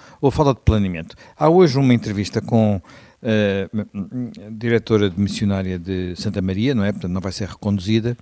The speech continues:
e ela diz uma coisa que eu acho que é, enfim, que é o beabá, e ela própria diz que não se põe de fora deste, deste reparo. O que ela, é uma entrevista ao público. Portanto, o que ela refere, portanto, estou, estou a falar de,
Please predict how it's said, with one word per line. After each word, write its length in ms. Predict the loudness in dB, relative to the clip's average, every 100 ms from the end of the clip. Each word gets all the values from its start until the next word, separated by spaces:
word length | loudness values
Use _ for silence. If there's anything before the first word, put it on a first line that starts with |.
| -14 -18 -18 -16 -2
e 180 | 4
ela 200 | 6 6
diz 240 | 4 2 2
uma 160 | 0
coisa 260 | 2 0 0
que 120 | -4
eu 80 | -2
acho 180 | -2 -4 -6
que 80 | -2
é, 200 | -2 -2
enfim, 520 | -4 -8 -8 -4 0
que 80 | 0
é 40 |
o 60 | 2
beabá, 580 | 4 4 2 0 2 2
e 60 |
ela 140 | 0 0
própria 280 | 0 0
diz 140 | 0 -6
que 40 |
não 80 | -6
se 100 | -4
põe 140 | -4 -4
de 100 | -2
fora 280 | 0 0 -4 -16 -20 -14
deste, 560 | -4 -2 -4 -4 -4 -2
deste 240 | -2 -4 -8
reparo. 380 | -12 -12 -12 -18 -20 -20 -16
O 80 | -6
que 100 | 0
ela, 160 | 2 4
é 80 |
uma 120 | 4 2
entrevista 260 | 0 -4
ao 60 | -4
público. 540 | -2 -4 -4 -12 -20 -20 -20 -20 -18
Portanto, 400 | -4 -2 -2 -10 _ -14
o 80 | -6
que 100 | 0
ela 380 | 2 2 2 -2
refere, 500 | -6 -8 -4 -4 -6
portanto, 440 | -10 -6 -6 -6
estou, 420 | -6 -2 -2 -2 -4
estou 300 | -4 -4 -4 -6 -6 -6
a 40 | -6
falar 360 | -4 -2 -4
de, 280 | -6 -8